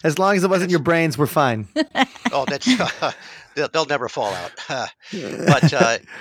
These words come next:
Speaker 2: uh, one of the researchers is Jenny Randalls, great British researcher who, uh, is another one that,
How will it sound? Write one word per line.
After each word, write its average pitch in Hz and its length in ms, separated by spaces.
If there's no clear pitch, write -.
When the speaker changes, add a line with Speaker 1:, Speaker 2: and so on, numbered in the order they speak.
Speaker 2:
uh, 120 100
one 160 120
of 190 60
the 175 60
researchers 143 560
is 127 140
Jenny 127 240
Randalls, 131 480
great 120 260
British 110 300
researcher 101 600
who, 104 320
uh, 95 300
is 113 100
another 123 320
one 104 220
that, 98 160